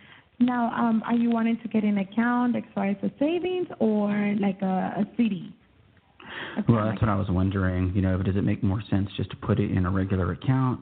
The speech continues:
Speaker 2: Is it, you know, enough to put in some kind of investment or brokerage?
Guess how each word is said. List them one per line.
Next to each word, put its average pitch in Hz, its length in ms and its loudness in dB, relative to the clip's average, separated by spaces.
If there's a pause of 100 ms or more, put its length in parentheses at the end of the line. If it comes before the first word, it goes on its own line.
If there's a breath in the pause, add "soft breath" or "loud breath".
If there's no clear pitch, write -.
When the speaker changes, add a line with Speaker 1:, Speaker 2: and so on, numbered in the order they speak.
Speaker 2:
Is 98 180 0
it, 95 240 0 (140)
you 101 80 4
know, 90 260 2
enough 95 360 2 (240)
to 90 360 2 (400 loud breath)
put 107 200 2
in 95 240 2
some 95 120 2
kind 95 240 0
of 95 80 -2
investment 110 800 0
or 101 100 2
brokerage? 101 720 0